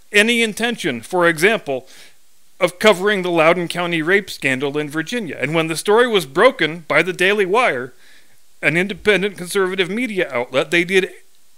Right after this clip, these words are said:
they did everything they could, the mainstream media, I mean, in the first week to ten days to bury that story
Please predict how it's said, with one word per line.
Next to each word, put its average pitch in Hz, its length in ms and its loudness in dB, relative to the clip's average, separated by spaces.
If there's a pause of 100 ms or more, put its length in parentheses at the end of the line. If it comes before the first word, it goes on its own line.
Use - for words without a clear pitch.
(260)
they 165 160 4
did 175 180 2
everything 208 400 -2
they 190 140 -4
could, 175 540 -2
the 143 80 -2
mainstream 165 600 -6
media, 120 440 -6
I 131 100 -2
mean, 123 480 -10
in 165 140 -2
the 165 80 -4
first 190 280 0
week 180 220 0
to 175 100 -6
ten 170 280 -2
days 190 280 2
to 175 160 -8
bury 160 480 4
that 170 280 2
story 147 500 2